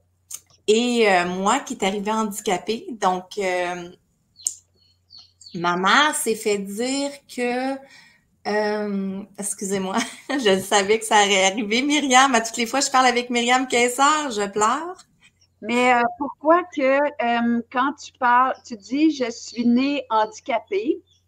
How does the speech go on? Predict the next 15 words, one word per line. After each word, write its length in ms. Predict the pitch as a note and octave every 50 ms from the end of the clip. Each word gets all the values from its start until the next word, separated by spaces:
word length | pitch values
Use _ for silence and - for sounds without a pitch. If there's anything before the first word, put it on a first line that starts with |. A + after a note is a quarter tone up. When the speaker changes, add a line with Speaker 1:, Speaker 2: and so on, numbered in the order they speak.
| _ _ _ - -
Speaker 1:
Oui. 320 | G3+ G#3 A3+ A#3 A3 A3
Speaker 2:
Euh, 600 | A3 G3+ G#3 - _ _ - G3+ G#3+ G#3 A3 A3 - - -
quand 200 | C4+ C#4+ C#4+ C#4+
tu 180 | - - B3
dis 140 | G3+ F#3 F#3+
ça, 540 | - - - A#3+ A#3+ A#3+ B3+ C4+ D4+ F4 E4 - _
t'es 120 | - A#3 - -
émotive, 720 | A#3 A3 G#3+ G3+ G3 G3 - - A#3 A#3+ C#4+ D#4+ D4 A#3
donc 220 | G#3+ A3 A3+ G3+ G3+
veux-tu 200 | G#3+ - - A#3+
Speaker 1:
Oui. 120 | C#4 C#4+
Speaker 2:
parler 180 | C#4+ C4 C4+ A#3+ - _ _ _ _ _ - A3
de 60 | -
ton 260 | - - G#3+ G#3+ G#3+
handicap ? 540 | G#3 G3+ G3 F3+ - - - - F3+ F3+ F3